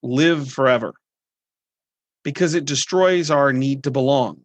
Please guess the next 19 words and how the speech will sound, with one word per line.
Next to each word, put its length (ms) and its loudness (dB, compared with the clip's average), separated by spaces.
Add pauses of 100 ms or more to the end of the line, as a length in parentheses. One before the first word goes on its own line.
(100)
W-, 220 -10
as 140 -4
social 540 2
animals, 600 0 (360)
we 120 -2
naturally 760 2
are 520 0 (840)
wanting 540 0
to 300 -2 (220)
belong 520 2
to 160 -4
a 0 -
larger 340 0
group. 340 0 (380)
Rejection 760 -2 (1040)
makes 260 -4
that 240 0 (460)
more 160 2
challenging. 560 0